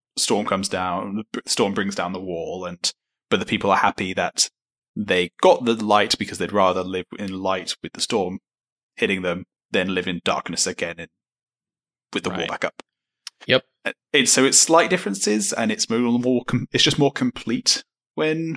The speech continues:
Speaker 1: Hoid tells it. To the, but I've kind of, when I went back and read the, when I read this wab, I went back and read the two stories and took down the differences, and I think that Hoid's version of the story, where this tale, tale was originally told,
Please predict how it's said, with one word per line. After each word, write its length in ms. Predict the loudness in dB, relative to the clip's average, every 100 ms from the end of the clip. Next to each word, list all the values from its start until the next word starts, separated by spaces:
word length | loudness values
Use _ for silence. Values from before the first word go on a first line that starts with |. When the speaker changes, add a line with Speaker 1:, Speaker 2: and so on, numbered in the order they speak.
| 0
Speaker 1:
Hoid 280 | 0 0 0
tells 300 | 2 2 2
it. 280 | 0 -2 -4 _ _ _ _ -4
To 80 | 0
the, 120 | 0 -2 -14 2
but 240 | 4 4 _ _ 0
I've 720 | 4 6 6 6 6 4 0 -8 -16 0
kind 180 | 2
of, 220 | 2 0 -12 _ _
when 140 | 6
I 20 | 8
went 160 | 6
back 200 | 4 2
and 200 | 0 0
read 160 | 2 2
the, 80 | 0
when 120 | 4
I 20 |
read 140 | 6 4
this 140 | -2
wab, 180 | -4 -8 -8 -6
I 80 |
went 140 | -2 0
back 200 | 0 -2
and 100 | -2
read 140 | -2 -2
the 60 |
two 160 | -4 -2
stories 480 | -2 0 -2 -2 -4
and 200 | -4 -6 -12 _
took 120 | 4
down 140 | 6 4
the 60 |
differences, 640 | 2 0 0 2 0 -2 -6 -14 -14 -14 -6 2
and 460 | 4 4 4 0 2
I 400 | 2 2 2 0
think 420 | 0 0 0 0 -2
that 360 | -2 0 -2 -2 _ _ _ _ _ 0
Hoid's 360 | 6 6 4 4
version 320 | 6 6 4
of 100 | -2
the 60 | -2
story, 500 | 2 2 0 0 0
where 240 | 2 2
this 140 | 2 -2
tale, 420 | 0 0 0 -2
tale 260 | 2 4 2
was 120 | -2
originally 380 | -4 0 2 2
told, 460 | 2 -2 -4 -10